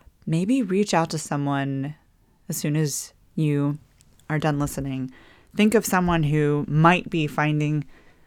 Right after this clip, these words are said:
the holidays difficult this year, and maybe send them an encouraging text message. Just, if you can't think of something to say, just say,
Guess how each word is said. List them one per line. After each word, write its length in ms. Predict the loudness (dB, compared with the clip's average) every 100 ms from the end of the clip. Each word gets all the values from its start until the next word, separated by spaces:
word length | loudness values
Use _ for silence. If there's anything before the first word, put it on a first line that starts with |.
| -14 -4
the 200 | 0 2
holidays 540 | 2 0 0 -2 -2
difficult 800 | -4 -6 -8 -4 -2 -2 -4 -16 -20 -20 -20 _ 0
this 260 | 2 2 -2
year, 340 | -4 -6 -14 -20 -20 _ _ _ -12
and 720 | -6 -4 -2 -2 -4 -6 -12 -12 -6
maybe 360 | -4 -2 -2
send 260 | 0 0 2
them 260 | 2 0
an 120 | 0 -2
encouraging 840 | -2 -2 -6 -4 -2 0 -2 -2
text 340 | -4 -8 -6
message. 640 | -6 -6 -8 -8 -10 -10 -12
Just, 520 | -6 -6 -6 -12 -14 -18 -20 -20
if 100 | -6
you 60 | -2
can't 260 | 0 0
think 220 | 0 0 0
of 220 | -2 -4
something 480 | -2 -2 0 -2 -4
to 160 | -6
say, 320 | -4 -2 -2
just 240 | -4 -6 -4
say, 400 | 0 0 0